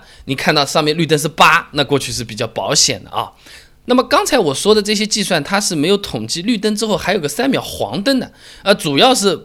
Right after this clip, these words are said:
不要闯黄灯。这个《道路交通安全法实施条例》里面说的，黄灯亮的时候啊，车子已经越过这个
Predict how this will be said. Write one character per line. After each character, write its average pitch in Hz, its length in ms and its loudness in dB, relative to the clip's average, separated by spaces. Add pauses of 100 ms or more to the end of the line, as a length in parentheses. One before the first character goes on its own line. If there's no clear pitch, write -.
(140)
不 139 140 0
要 453 160 6
闯 - 200 -4
黄 117 220 -10
灯。 110 180 -6 (280)
这 226 80 -4
个 240 80 8
《道 262 240 8
路 226 120 2
交 226 140 4
通 226 140 2
安 226 160 0
全 208 180 0
法 165 100 2
实 123 160 -4
施 180 120 -4
条 139 220 0
例》 185 100 0
里 139 80 -2
面 117 120 -4
说 175 220 4
的， 233 100 4 (380)
黄 160 340 4
灯 311 160 2
亮 311 160 8
的 175 80 2
时 139 140 -4
候 131 140 -2
啊， 101 180 2
车 233 260 6
子 202 160 0
已 139 140 -6
经 190 220 -4
越 302 160 4
过 180 160 4
这 165 80 0
个 165 80 -2